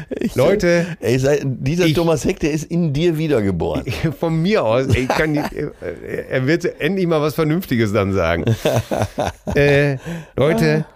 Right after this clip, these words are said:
Speaker 2: mir gegenüber sitzt ein Titan. Ein, ein
Speaker 1: Oh, zumindest bist du nicht nachtragend.
Speaker 2: Nein, ich bin überhaupt nicht nachtragend. Ich, äh,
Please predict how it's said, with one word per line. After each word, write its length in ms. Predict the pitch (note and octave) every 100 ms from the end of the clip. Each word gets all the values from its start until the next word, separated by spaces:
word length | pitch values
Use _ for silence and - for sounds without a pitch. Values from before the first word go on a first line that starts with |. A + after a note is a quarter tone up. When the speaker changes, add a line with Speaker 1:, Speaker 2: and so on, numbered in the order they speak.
| - - _ - - -
Speaker 2:
mir 240 | A#3 F3+ G3
gegenüber 640 | F3 E3+ C#3+ C#3 A2 G#2 -
sitzt 420 | B2 C#3+ - - - - _ - - C#3+ - C#4+
ein 200 | A#2 C3
Titan. 640 | - C3+ - A2+ G2 C#2+ D2+ -
Ein, 240 | B2+ G#2 B2+ A2 -
ein 560 | - A2 A#2+ A#2+ A2+ A#2 _ - - -
Speaker 1:
Oh, 220 | G2 C#2
zumindest 380 | - G#2 G2 F#2
bist 160 | F#2+ G2
du 60 |
nicht 160 | F2+ E2+
nachtragend. 640 | D#2+ F2+ - - B1+ C2+ - - -
Speaker 2:
Nein, 320 | C3 A#2 A2 E2 D#2+ -
ich 160 | B2 -
bin 100 | A2
überhaupt 240 | F#2 F2+
nicht 140 | F#2 E2+
nachtragend. 560 | E2 - D#2+ D2+ E2+
Ich, 360 | G2+ G2+ - -
äh, 300 | G#2+ F#2